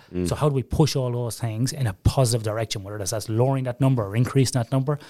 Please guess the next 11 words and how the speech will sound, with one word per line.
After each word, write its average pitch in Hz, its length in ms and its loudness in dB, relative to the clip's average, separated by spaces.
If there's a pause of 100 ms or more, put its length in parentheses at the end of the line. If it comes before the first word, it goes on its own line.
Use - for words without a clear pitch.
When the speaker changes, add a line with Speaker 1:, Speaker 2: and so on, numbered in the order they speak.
(240)
Speaker 2:
And 113 120 -6
how 127 220 4
do 113 100 0
we 113 100 0
find 113 560 -2 (380)
the 123 100 -10
optimization 107 1040 -2 (160)
from - 160 -12
a 101 60 -8
human 180 280 4
perspective 113 680 -4